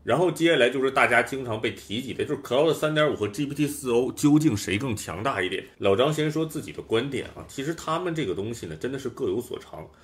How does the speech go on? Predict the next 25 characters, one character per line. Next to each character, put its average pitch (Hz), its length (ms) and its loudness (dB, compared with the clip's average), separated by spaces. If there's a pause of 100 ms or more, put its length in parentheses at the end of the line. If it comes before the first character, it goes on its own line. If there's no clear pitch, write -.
(300)
比 120 100 2
方 165 160 2
说 185 100 4
我 110 200 2
自 151 180 -6
己， - 240 -14
如 143 160 -2
果 208 100 8
我 82 220 2
生 165 320 -2
成 113 260 -6
文 101 220 -4
章 147 240 0
类 151 100 0
的 82 120 -4
东 90 200 -8
西， 90 240 -12
我 85 160 -2
会 127 200 -4
选 78 280 -8
择 85 200 -6
Claude 95 340 -6
三 101 220 -6
点 101 120 0
五， 98 120 -4